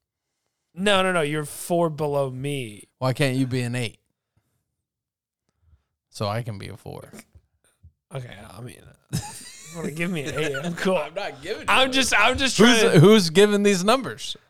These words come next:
Speaker 2: Who's,
Speaker 1: Me.
Speaker 2: who told you you were a seven?
Speaker 1: Everybody, dude. It's just, I
Speaker 2: I've
Speaker 1: don't
Speaker 2: never
Speaker 1: know.
Speaker 2: heard anybody say that. I, and I'm, and Kelly doesn't count. Because to Kinley, you're not a seven.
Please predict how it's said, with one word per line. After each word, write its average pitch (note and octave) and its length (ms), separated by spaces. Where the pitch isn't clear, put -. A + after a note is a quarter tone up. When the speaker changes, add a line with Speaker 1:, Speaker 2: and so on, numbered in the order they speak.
Speaker 2:
Who's, F3+ 160
Speaker 1:
Me. D#4 260
Speaker 2:
who A#3+ 140
told A3+ 260
you F#3 80
you D#3 160
were C#3 140
a C3 80
seven? - 360
Speaker 1:
Everybody, F3 680
dude. A#2+ 60
It's E4 160
just, - 140
I E3+ 60
Speaker 2:
I've - 80
Speaker 1:
don't C#3 60
Speaker 2:
never D3 180
Speaker 1:
know. C3 120
Speaker 2:
heard C3 240
anybody A#2+ 500
say G#2+ 240
that. G#2 260
I, C3 140
and B2+ 240
I'm, C3 200
and C3 120
Kelly D#3 260
doesn't C3+ 280
count. A2 280
Because A#2+ 360
to A2+ 100
Kinley, D#3 300
you're B2 120
not B2+ 240
a A#2 60
seven. - 400